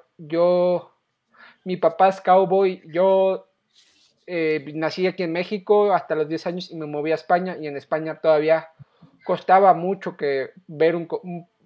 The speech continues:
par-, temporada regular o llegar con contenido. Entonces, pues, poquito a poco, y en estos viajes que hacía de España a México, en un viaje familiar a Miami, eh,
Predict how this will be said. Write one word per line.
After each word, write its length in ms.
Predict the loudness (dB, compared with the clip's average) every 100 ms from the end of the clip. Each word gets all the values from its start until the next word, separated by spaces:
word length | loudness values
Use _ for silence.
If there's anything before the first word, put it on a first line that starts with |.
| _ -4
par-, 280 | -2 -4 _ -10
temporada 380 | -6 0 2
regular 480 | 2 -2 0 2 2
o 80 | 2
llegar 320 | 0 0 -2
con 240 | -4 -8 -10
contenido. 680 | -10 -8 -6 -6 -4 -6 -8 _ _ _ _ _ _ _ -12
Entonces, 480 | -10 -4 -4 -4 -6
pues, 200 | -8 -8
poquito 440 | -8 -8 0 0
a 80 | 4
poco, 380 | 2 4 4 4
y 100 | 0
en 100 | -4
estos 320 | -6 -4 -2
viajes 260 | -4 -4
que 100 | -6
hacía 240 | -4 0 2
de 100 | 2
España 400 | 0 -2 -2 -4
a 20 |
México, 600 | -8 -10 -10 -4 -4 -4 _ _ _ _ _ _ _ -12
en 220 | -8 -6
un 140 | -4
viaje 260 | 0 0 0
familiar 460 | -4 -4 0 2 4
a 80 |
Miami, 600 | 2 -2 -4 -4 -8 -12 _ _ _
eh, 580 | -2 0 2 0 -4